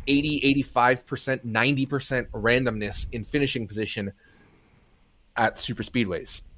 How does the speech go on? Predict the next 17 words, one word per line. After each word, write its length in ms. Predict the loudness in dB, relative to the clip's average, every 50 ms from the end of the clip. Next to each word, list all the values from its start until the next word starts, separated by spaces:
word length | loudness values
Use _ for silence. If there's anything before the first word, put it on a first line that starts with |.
| -20 -4 _
uh, 360 | 4 6 6 6 6 4 2 0 -4 _ -4 0
even 220 | 2 2 4 2
from, 320 | 6 6 6 6 6 4
like, 160 | 2 0 0 0
the 60 | 0
best 360 | 2 4 4 4 2 -2 -4 -10 -20 _ -8
statistical 480 | -6 -6 -4 -2 -2 -2 -2 -2 -2 0
models. 520 | 2 2 2 2 0 0 -2 -2 -2 -2 -4 -10 -18 -20 -20 -20 -20 -20 -20 -20 -20 -12
So 600 | _ 0 6 10 12 12 12 12 12 10 6 2 -4 -12 -20 -20 -20 -20 _ 8
let's 240 | 10 10 10 10
just 180 | 8 8 8 8
assume 220 | 8 8 10 12
everything's 260 | 12 12 12 10 8 6
a 40 |
hundred 260 | 6 8 8 8 8 8
percent 240 | 4 -2 -6 -4
random. 300 | -2 -4 -4 -4 -6 -10